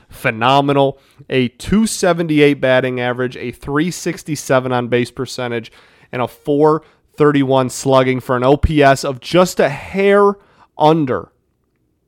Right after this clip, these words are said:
eight hundred for his career.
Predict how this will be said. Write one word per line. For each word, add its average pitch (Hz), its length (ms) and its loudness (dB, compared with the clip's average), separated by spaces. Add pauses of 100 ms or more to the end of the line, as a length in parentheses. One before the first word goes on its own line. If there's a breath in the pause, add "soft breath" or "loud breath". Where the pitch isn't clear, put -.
(760)
eight 151 200 4
hundred 123 540 0 (260 soft breath)
for 139 340 2
his 143 200 2
career. 131 600 0